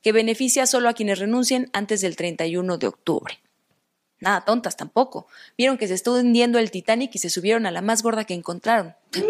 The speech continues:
Ribón, ¿qué dijimos de las analogías? La ministra presidenta Norma Piña y Javier Lainez recibirán el sesenta y cinco por ciento del haber de retiro. Jorge Pardo Rebolledo, el noventa y siete por ciento.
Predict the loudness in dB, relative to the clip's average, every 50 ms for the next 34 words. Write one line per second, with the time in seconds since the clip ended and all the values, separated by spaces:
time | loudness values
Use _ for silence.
0 | 2 2 2 2 0 -2 -4 -4 -2 0 0 0 0 -2 -4 -8 _ _ _ _
1 | _ _ -2 0 0 0 -2 0 0 0 0 0 0 0 0 -2 -2 -2 -2 -2
2 | -2 -4 -4 -4 -6 -10 -10 -12 -16 -16 -18 -18 -16 -16 -18 -18 -18 -18 -20 -20
3 | -20 _ _ -20 _ _ _ _ _ _ _ _ _ _ _ _ -20 -20 -20 -20
4 | -20 -20 -20 -20 -20 -20 -20 -20 _ 0 0 2 2 2 4 4 2 2 2 0
5 | 2 2 2 4 4 4 4 4 2 2 0 2 2 0 2 2 2 2 2 2
6 | 2 2 4 4 4 4 2 2 2 2 0 0 0 0 -2 0 -2 0 -2 0
7 | 0 0 -2 0 0 0 0 -2 -2 -2 0 0 0 0 0 0 0 0 0 -2
8 | -2 -2 -6 -4 -2 -2 0 0 0 0 0 2 2 2 2 2 4 4 4 4
9 | 4 0 0 0 -2 -2 0 0 0 0 -2 _ _ _ _ _ -20 -20 _ -20
10 | -20 -6 0 0 0 0 0 -2 2 2 2 4 4 2 2 4 4 6 6 6
11 | 6 6 6 6 4 4 2 0 -2 -2 -2 -2 0 0 0 0 0 -2 0 0
12 | 0 0 0 -2 -4 -10